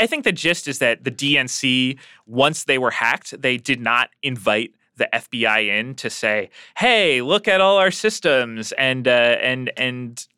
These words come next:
double check to see if Russia really hacked us. You, you can look at whatever you want." Um, I think for perhaps understandable reasons, they did not want to, uh, you know, because if the F B I sees stuff there that, uh, viewed uncharitably on the D N C's, uh, systems, they might think are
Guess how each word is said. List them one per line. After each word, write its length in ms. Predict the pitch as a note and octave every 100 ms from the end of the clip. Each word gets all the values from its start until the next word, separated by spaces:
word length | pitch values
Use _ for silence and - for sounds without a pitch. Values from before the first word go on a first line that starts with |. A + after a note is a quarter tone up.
| C3 B2+
double 240 | F3 E3+
check 340 | - G3 E3 -
to 140 | B2
see 300 | - E3 D#3
if 120 | C3+
Russia 300 | C#3+ C#3+ D3+
really 220 | C#3+ D3
hacked 340 | C#3 D3 - A#2
us. 260 | G2+ -
You, 80 | C3 C3
you 140 | D3 D3
can 160 | C#3+
look 140 | D#3+ D#3
at 100 | B2
whatever 240 | C3 B2+
you 140 | B2+
want." 340 | D#3 F#3+ G2 - -
Um, 320 | A2+ G#2+ G#2+ - - -
I 100 | G#2+
think 260 | A#2+ G#2
for 640 | - A2+ G#2 G2+ G2 G2 - -
perhaps 380 | G#2+ A2 G#2+ -
understandable 680 | - G#2 - G#2+ G#2 G2+
reasons, 500 | F#2 G#2+ A2+ F3 G#3+
they 220 | - G#2 G2
did 180 | G#2+
not 240 | G2 F#2+ G#2
want 200 | G2 G2
to, 380 | A#2 G#2 G2 -
uh, 280 | G2+ G2+ G#2 - - - _ _ C#3+
you 140 | C#3
know, 120 | A2+ A2
because 320 | C#3 A2+ G#2+
if 120 | A2+
the 120 | A#2
F 140 | B2+ -
B 160 | A2+
I 240 | G#2 G2+ G#2
sees 420 | - F3 D#3+ -
stuff 440 | - - G#2+ -
there 360 | G#2+ F#2+ A2 C#3+
that, 320 | G#2 A2 -
uh, 300 | G#2 G2+ G2+
viewed 480 | - A#2+ A2+ G#2 F2+ -
uncharitably 960 | G#2+ - A2+ G#2 G2+ F2+ G2 G#2 B2+
on 240 | - G2+
the 60 | G2
D 180 | F#2+ G#2
N 80 | G#2
C's, 480 | G#2+ G2 F#2+ -
uh, 220 | F#2+ F2+ -
systems, 540 | - A2 - G#2+ A#2+
they 100 | G#2
might 220 | G2 F#2+ -
think 260 | G2 F#2+
are 240 | - -